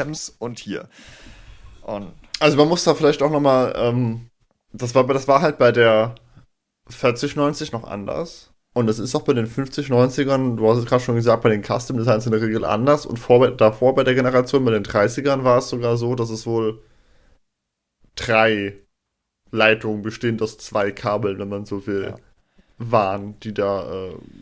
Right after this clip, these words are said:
Speaker 2: gehandhabt wurden. Das heißt, man hatte eine stärkere Aufteilung der Last. Man konnte zwar auch da
Speaker 1: Nee, gut, die Frage ist
Speaker 2: über
Speaker 1: ja auch
Speaker 2: und
Speaker 1: mal, was damit
Speaker 2: unter
Speaker 1: gemacht wird, ne?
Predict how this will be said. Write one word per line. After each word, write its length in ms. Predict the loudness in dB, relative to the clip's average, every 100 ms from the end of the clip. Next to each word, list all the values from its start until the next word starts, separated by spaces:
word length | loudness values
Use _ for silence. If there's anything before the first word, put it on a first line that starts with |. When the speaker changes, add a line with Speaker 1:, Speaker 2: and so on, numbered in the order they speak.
| -20 _ _ _ _ -4
Speaker 2:
gehandhabt 680 | -2 -2 -4 -6 -10 -10 -8
wurden. 360 | -6 -8 -12 -20 -20 -20 -20 _ _ _ _ _ _ _ -6
Das 140 | 0
heißt, 180 | 0 2
man 140 | 2
hatte 380 | 2 2 0 -2 -10 _ _ _ _ _
eine 140 | -4
stärkere 460 | 0 2 2 2 2
Aufteilung 840 | 2 2 2 2 4 2 -2 -2
der 100 | -2
Last. 300 | 0 -2 -6
Man 100 | -8
konnte 280 | -4 -4 -4
zwar 240 | 0 2
auch 220 | 2 -2 -8
da 440 | -6 -4 -4 -4
Speaker 1:
Nee, 100 | -8
gut, 140 | -8
die 80 | -10
Frage 280 | -6 -2 2
ist 60 | 4
Speaker 2:
über 40 |
Speaker 1:
ja 60 | 4
auch 40 |
Speaker 2:
und 40 |
Speaker 1:
mal, 120 | 2 -2
was 120 | -2
damit 80 | 2
Speaker 2:
unter 180 | 4
Speaker 1:
gemacht 360 | 4 2 -4 -10
wird, 220 | -14 -10
ne? 180 | -12